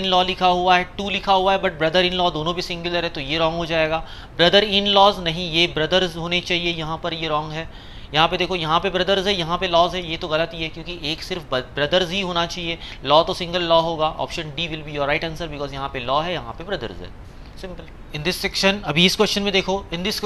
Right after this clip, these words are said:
question हमें क्या करना है, अंडरलाइन पार्ट है उसको इम्प्रूव करना है। We want teacher to be him, ये सेंटेंस फॉर्मेशन रॉन्ग है, to be him नहीं होगा, simply answer should be what, देखो यहाँ पे we want him to be teacher, sounds correct, sounds not correct, it is also, also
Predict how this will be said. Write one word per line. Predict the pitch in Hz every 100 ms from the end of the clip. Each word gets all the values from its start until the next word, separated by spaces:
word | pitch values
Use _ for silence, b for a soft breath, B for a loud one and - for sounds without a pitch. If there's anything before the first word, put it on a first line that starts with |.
| 190
question | 190 - 202 214 - B B
हमें | 156 190
क्या | 190
करना | 190 185 190
है, | 196 202 - -
अंडरलाइन | 160 185 185 196
पार्ट | 190 185 190
है |
उसको | 196 - 190
इम्प्रूव | 180 190 190
करना | 190 180 180
है। | 196 156
We | 208 196
want | 190 196 -
teacher | 185 - 202 196
to | 202
be | 190 180
him, | 156 120 135
ये | 165
सेंटेंस | 185 170 196 190
फॉर्मेशन | 185 185 185 185
रॉन्ग | 170 175
है, | 175 175
to | 175
be | 185
him | 190
नहीं | 185 180 185
होगा, | 175 180 180 B B -
simply | 190 185 190 185 B -
answer | 160 190 185
should | 175
be | 190 180
what, | 180 180 -
देखो | 156 139 107 B B -
यहाँ | 165 180
पे | 196
we | 170 202 190
want | 196 190 156
him | 180 196 196
to |
be | 190 190
teacher, | 180 170 143
sounds | 170 180 196
correct, | 185 - - - - - -
sounds | 180 208 202
not | 220 226
correct, | 226 233
it | 196 185
is | 202
also, | - 202
also | 175 214